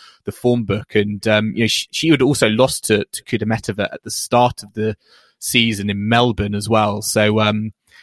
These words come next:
yeah, a little bit surprising in, in that sense, but, um, yeah, really nice win for her. First W T A tour title. Um, she's,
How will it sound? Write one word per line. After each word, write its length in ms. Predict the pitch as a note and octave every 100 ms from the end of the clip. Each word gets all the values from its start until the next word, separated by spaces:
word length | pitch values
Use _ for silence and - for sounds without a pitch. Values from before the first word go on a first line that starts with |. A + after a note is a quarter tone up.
| -
yeah, 180 | D3
a 40 | A2+
little 200 | D#3 E3+
bit 220 | D#3+ -
surprising 480 | - D#3+ C3+ A#2 A#2
in, 160 | A2
in 160 | A2 A2+
that 180 | A2+ -
sense, 300 | G2+ G#2 -
but, 200 | A#2+ A2
um, 300 | A2+ A2+ A2+
yeah, 180 | C3 C3
really 340 | G#2+ B2+ C3+ C3
nice 300 | B2+ A#2+ -
win 160 | A#2
for 140 | A2+ G#2
her. 120 | G#2
First 680 | - - C#3+ C3+ - - - _ _ _ _ -
W 340 | B2+ A#2 A#2
T 160 | - A#2+
A 140 | A2
tour 240 | - A#2
title. 640 | G#2+ G#2 G2+ - G#2+ G#2+ A2
Um, 320 | A2 G#2+ G#2+ -
she's, 260 | - A2